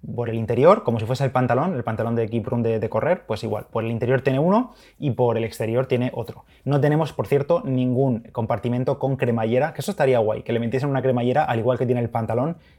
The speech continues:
en la parte delantera o trasera, pues que fuese un compartimento con cremallera, simplemente por meter ahí, pues, algo que no queremos que cien por cien que no se salga, tipo las llaves.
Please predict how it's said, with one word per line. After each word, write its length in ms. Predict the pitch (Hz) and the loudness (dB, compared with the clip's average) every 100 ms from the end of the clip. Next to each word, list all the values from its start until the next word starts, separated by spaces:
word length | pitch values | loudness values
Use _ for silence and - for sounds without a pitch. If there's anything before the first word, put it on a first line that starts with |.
| - | -6
en 120 | 120 | -4
la 120 | 113 | 0
parte 220 | 123 113 | 0 2
delantera 380 | 117 110 120 120 | 0 0 0 0
o 140 | 123 113 | -2 -2
trasera, 480 | 107 - 131 165 - _ | -2 0 0 -2 -8 _
pues 160 | - 117 | -8 -4
que 120 | 120 | -2
fuese 200 | - 131 | -2 0
un 40 | 135 | 2
compartimento 540 | 131 120 127 123 120 | 2 0 0 0 0
con 100 | 117 | 0
cremallera, 520 | 117 117 117 127 147 - _ | 0 -2 2 2 0 -6 _
simplemente 500 | - 135 120 123 135 | -2 2 2 2 2
por 180 | 123 113 | 2 0
meter 240 | 110 117 | -2 -2
ahí, 140 | 113 117 | -2 -2
pues, 240 | 110 - | -6 -8
algo 240 | 123 110 110 | -4 -2 0
que 100 | 113 | -2
no 120 | 110 | -2
queremos 280 | 113 113 113 | -4 -4 -4
que 300 | 120 113 _ - | -4 -6 _ -2
cien 220 | 131 113 | 0 0
por 140 | 113 | 0
cien 240 | 131 127 - | -2 -4 -4
que 160 | 117 | -4
no 80 | 113 | -4
se 80 | 101 | -4
salga, 320 | 113 104 - | -6 -6 -6
tipo 320 | - 117 135 | -4 0 2
las 180 | 117 - | 0 -2
llaves. 340 | 120 101 - | -4 -4 -14